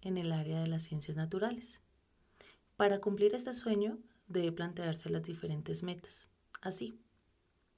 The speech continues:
meta a corto plazo, una semana a dos meses.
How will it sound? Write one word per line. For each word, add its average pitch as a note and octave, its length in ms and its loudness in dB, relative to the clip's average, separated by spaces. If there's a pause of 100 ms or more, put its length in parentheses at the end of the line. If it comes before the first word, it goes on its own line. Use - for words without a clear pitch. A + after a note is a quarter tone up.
(540)
meta F#3+ 480 0
a G3+ 100 -4
corto E3 340 -2
plazo, G#3 320 0 (480)
una G#3 240 6
semana G#3 460 4
a G3 60 0
dos E3 220 0
meses. E3 440 -4